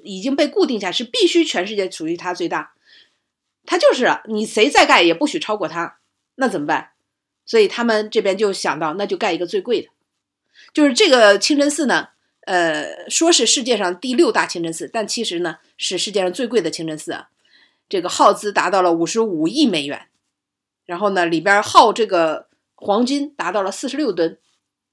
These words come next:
那一开始跟你说的时候啊，你就感觉，哇，这个地方肯定，你一看，你进去之后，你就感觉就是亮瞎双眼嘛，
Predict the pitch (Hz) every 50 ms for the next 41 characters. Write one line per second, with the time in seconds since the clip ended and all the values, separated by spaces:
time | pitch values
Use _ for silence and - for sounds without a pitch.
0 | _ _ _ _ _ - 427 440 320 - - _ 339 403 - 440 381 - 175 156
1 | - - _ - 339 330 220 165 - - 277 302 277 226 - 170 151 151 139 -
2 | - - _ _ _ _ _ - 202 240 302 240 233 185 160 175 175 170 - -
3 | _ _ - 254 240 208 - 269 233 233 254 269 214 196 185 - 160 170 196 202
4 | 180 - _ _ _ _ _ _ _ _ _ _ _ _ _ - 190 196 220 214
5 | - - - 262 233 185 185 196 196 - 339 302 226 220 208 220 214 233 196 180
6 | 160 156 160 170 220 220 - 175 151 160 175 180 185 202 185 175 151 - 226 240
7 | 190 - - 190 196 - 226 208 208 208 170 - 156 151 -